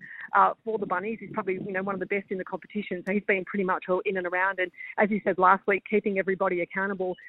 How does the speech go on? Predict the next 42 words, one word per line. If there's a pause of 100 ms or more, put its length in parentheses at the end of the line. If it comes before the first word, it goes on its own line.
(120)
But
no,
I
have
no
issues
whatsoever.
That
it
doesn't
seem
to
be (240)
only (100)
healthy
nerves,
I
think,
for
Lachlan
Ilias.
And,
and
this
is
a
sign
of
the
times,
I
think,
with
these
young
boys
that
are
coming
through.
They're
just